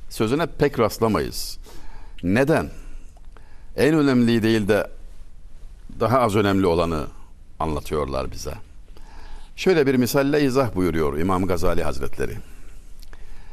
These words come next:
Padişahın oğlu, yedi sekiz yaşında çocuk.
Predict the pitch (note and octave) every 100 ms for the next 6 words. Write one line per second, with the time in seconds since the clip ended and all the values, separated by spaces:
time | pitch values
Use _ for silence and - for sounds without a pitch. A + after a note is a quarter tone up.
0 | - - - - - - - - - -
1 | - - - - - - - - D3+ C#3+
2 | A#2+ B2+ D#3 C3+ F2 D2+ - - - -
3 | - - C3+ C3+ A2+ A2 G2 D#2 D2+ F2
4 | C#3 - G2 - - -